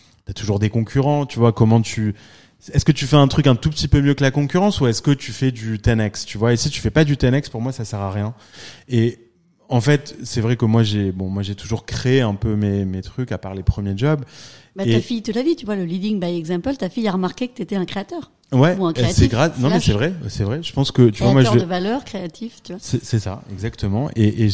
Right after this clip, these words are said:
Speaker 1: et, et en fait, moi, j'ai l'impression, c'est marrant que tu parles des enfants, parce que j'ai l'impression d'apprendre plus de mes enfants, euh, que peut-être eux de, de nous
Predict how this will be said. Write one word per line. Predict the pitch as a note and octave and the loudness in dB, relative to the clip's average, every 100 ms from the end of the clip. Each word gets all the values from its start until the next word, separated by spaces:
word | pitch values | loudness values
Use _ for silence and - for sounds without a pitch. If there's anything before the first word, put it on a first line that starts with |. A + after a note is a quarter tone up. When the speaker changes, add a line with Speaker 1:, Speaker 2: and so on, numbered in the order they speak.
| - - | -2 0
Speaker 1:
et, | A2 A2+ | 0 4
et | A2+ | 4
en | G#2+ | 6
fait, | C#3+ D3 | 6 6
moi, | C3+ C3 | 6 6
j'ai | A#2 | 8
l'impression, | A2 G#2 A2 G2+ - D3+ | 6 4 2 4 4 4
c'est | B2 G#2+ | 2 2
marrant | G#2 A2+ | 2 2
que | |
tu | - | 0
parles | A2 G#2+ | 0 2
des | G2+ | 4
enfants, | G#2+ C3+ | 4 4
parce | D3 B2 | 2 4
que | A2+ G2+ - - _ _ _ _ _ | 4 4 -4 -20 _ _ _ _ _
j'ai | - G#2+ | 6 8
l'impression | A2+ A#2 - B2+ - D3 C#3 B2 - | 8 6 6 4 6 4 4 2 -2
d'apprendre | B2 A2+ G#2 - G#2+ G2+ | -2 0 4 6 4 4
plus | - D#3 C3+ | -2 -4 0
de | B2 | 4
mes | A2 G#2+ | 6 8
enfants, | G#2 F#2+ - A#2 - _ _ _ _ _ _ - | 6 4 2 2 0 _ _ _ _ _ _ 4
euh, | G#2 G#2 G2+ G2+ F#2+ - _ - | 6 8 8 6 4 -2 _ 2
que | A2+ G#2+ G#2+ G#2 G2+ G2 | 6 10 10 8 8 6
peut-être | A2+ C3+ - | 4 2 4
eux | C3 | 4
de, | A2+ G#2+ | 6 4
de | G2+ G2+ | 4 4
nous | G2 | 2